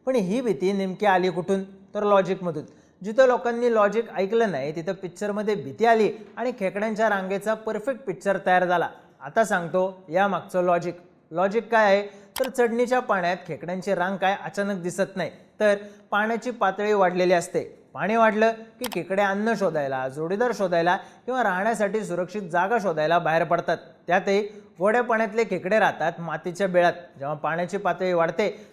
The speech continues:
तेव्हा हे खेकडे बिळातून बाहेर पडतात. त्यातही पावसाळा हा त्यांचा प्रजननाचा काळ असल्यानं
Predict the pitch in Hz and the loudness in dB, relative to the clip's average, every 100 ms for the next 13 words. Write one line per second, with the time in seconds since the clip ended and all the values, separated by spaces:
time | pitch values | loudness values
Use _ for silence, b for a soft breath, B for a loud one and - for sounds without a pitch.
0 | - 240 170 180 214 196 180 185 185 170 | -6 -2 0 0 0 -2 0 0 0 0
1 | 175 190 190 156 175 165 175 180 160 - | 0 -2 -2 0 2 0 -2 -2 -4 -8
2 | _ 170 190 196 202 202 B B 180 190 | _ -2 0 0 0 -4 B B 0 0
3 | 196 208 185 - - - 147 175 170 151 | 4 4 4 0 -14 -8 -4 -2 -4 -2
4 | 175 160 143 180 180 175 170 175 - 196 | -2 -2 -6 -4 -4 -4 -4 -6 -2 2
5 | 226 214 214 208 | 2 2 0 0